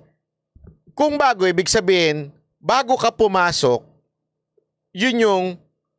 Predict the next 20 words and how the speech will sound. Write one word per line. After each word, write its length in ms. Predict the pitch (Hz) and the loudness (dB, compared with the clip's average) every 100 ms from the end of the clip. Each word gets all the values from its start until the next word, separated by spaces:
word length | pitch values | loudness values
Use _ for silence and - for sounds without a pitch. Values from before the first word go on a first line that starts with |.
| _ _ _ | _ _ _
mababawasan 720 | 165 170 175 156 151 135 123 127 | -2 0 0 2 2 2 0 -4
na 160 | 117 | -2
pensyon. 320 | 110 92 117 | -2 -6 -8
Kasi, 400 | 143 226 180 143 135 _ _ _ _ _ _ - | -6 -2 0 0 -4 _ _ _ _ _ _ -16
si-, 220 | 254 - _ _ - | -16 -16 _ _ -6
alam 240 | 262 285 | -2 0
mo 100 | 196 | 0
na, 300 | 170 160 131 _ _ | 0 -2 -4 _ _
bago 320 | 143 165 156 | -2 -2 0
ka 80 | 165 | -2
pa 160 | 165 - | -2 -4
pumasok, 400 | 131 107 104 120 | -6 -6 -6 -4
bago 300 | 165 226 233 | -2 -2 -2
ka 160 | 214 | -2
pa 80 | 214 | -2
nag-training, 640 | 190 165 156 156 135 120 131 | -2 -4 -4 -2 -2 -4 -2
alam 240 | 180 160 | -2 0
mo 80 | 147 | -2
na 160 | 160 | -2
na 140 | 143 | 0